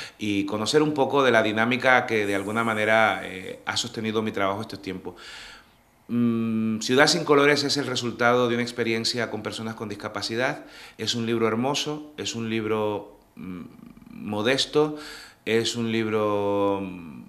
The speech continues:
para la esperanza, es un libro pregunta,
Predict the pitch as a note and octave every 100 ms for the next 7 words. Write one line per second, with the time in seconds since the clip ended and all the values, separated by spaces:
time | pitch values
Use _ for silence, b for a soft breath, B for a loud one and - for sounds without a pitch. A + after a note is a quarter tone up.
0 | - - - - G#2+ G2 G2 A2 A#2 C3
1 | B2+ C#3+ C#3+ - - G#2 A#2+ A#2 A2 A2
2 | G2+ G2+ G#2 C3 A#2+ A#2 A2+ -